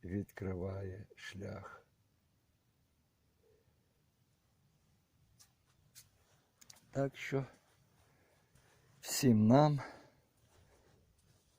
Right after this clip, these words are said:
бажаю всього самого прекрасного. І головне — це спасти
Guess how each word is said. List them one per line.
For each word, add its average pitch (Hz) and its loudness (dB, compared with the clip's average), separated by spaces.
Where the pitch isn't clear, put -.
бажаю 107 0
всього 95 -4
самого 156 -4
прекрасного. 95 -6
І 170 -4
головне — 104 -2
це 104 -6
спасти 135 -4